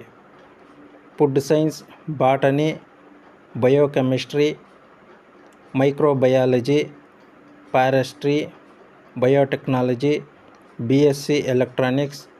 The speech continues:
ಫಿಸಿಕ್ಸ್, ಮ್ಯಾಥ್ಸ್ ಹೀಗೆ ಹಲವು ವಿಷಯಗಳಿವೆ. ಇದರಲ್ಲಿ ನಿಮ್ಮಿಷ್ಟದ ವಿಷಯದಲ್ಲಿ ನೀವು ಮಾಸ್ಟರ್ ಡಿಗ್ರಿ ಪಡೆದುಕೊಂಡರೆ ಖಂಡಿತ ಉತ್ತಮ ಅವಕಾಶ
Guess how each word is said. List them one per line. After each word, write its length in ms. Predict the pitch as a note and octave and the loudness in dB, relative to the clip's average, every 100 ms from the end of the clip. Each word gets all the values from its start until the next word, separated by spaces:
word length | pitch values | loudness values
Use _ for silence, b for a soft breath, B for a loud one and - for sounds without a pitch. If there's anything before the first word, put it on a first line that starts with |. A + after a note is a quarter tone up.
| - - | -20 -20
ಫಿಸಿಕ್ಸ್, 520 | - C#3 C3+ D#3 D3+ - - - B2+ | 0 0 2 0 -2 -16 -20 -12 -4
ಮ್ಯಾಥ್ಸ್ 480 | B2+ C3+ C#3+ C#3+ - - - - - | 0 0 0 -4 -18 -20 -20 -20 -4
ಹೀಗೆ 260 | D3 C#3+ C3+ | 0 2 2
ಹಲವು 380 | C3 C3+ D3+ D3 | 2 2 4 2
ವಿಷಯಗಳಿವೆ. 720 | B2 C#3+ C3+ A#2+ A#2 A#2+ B2 A2+ - - - - - | 2 2 2 2 0 0 -2 -4 -12 -20 -20 -20 -8
ಇದರಲ್ಲಿ 380 | D3 D#3 D#3+ D#3+ | -2 2 2 2
ನಿಮ್ಮಿಷ್ಟದ 560 | D3+ C#3+ C#3+ - E3+ D#3+ | 2 0 -4 0 0 2
ವಿಷಯದಲ್ಲಿ 720 | C#3 C3 D3+ C#3+ B2+ B2+ C#3 | 0 2 2 4 2 2 2
ನೀವು 300 | C3+ B2+ C3 | 0 0 0
ಮಾಸ್ಟರ್ 520 | B2 B2 C3 - C#3 | 0 -2 -2 -2 -2
ಡಿಗ್ರಿ 300 | B2 B2 C3 | -2 -2 -2
ಪಡೆದುಕೊಂಡರೆ 760 | B2 B2+ A#2+ A#2+ B2 A#2+ B2 D3 D3+ B B - | -2 -2 -2 -2 -4 0 0 0 -4 B B -12
ಖಂಡಿತ 440 | - C3+ C#3+ C3+ C#3 | -2 0 2 0 2
ಉತ್ತಮ 440 | D3 B2 - B2+ | 0 0 -4 -2
ಅವಕಾಶ 420 | A#2+ A2 A2 A#2 | -2 -2 -2 -4